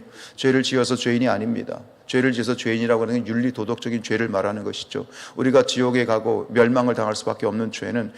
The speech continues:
결국 그 윤리 도덕적인 죄가 아니라 뭐죠? 원죄라고 하는 사실.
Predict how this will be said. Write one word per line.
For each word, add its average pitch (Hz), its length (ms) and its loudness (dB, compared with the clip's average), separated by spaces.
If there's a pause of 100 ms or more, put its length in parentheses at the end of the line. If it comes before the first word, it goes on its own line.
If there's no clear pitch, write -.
(240)
결국 131 420 0
그 131 140 2
윤리 120 280 2
도덕적인 123 500 0
죄가 117 380 2
아니라 104 380 2 (100)
뭐죠? 135 380 0 (260)
원죄라고 110 580 4
하는 107 180 2
사실. 101 440 -6